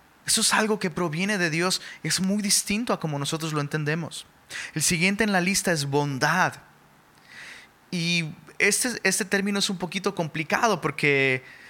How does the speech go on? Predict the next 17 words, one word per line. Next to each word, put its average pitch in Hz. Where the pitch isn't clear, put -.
em, 131
en 160
griego 208
es -
un 233
poquito 208
ambiguo, 151
pero, 156
em, 143
en 165
Hechos 214
capítulo 190
once, 165
versos 170
veintitrés 156
al 156
veinticuatro, 139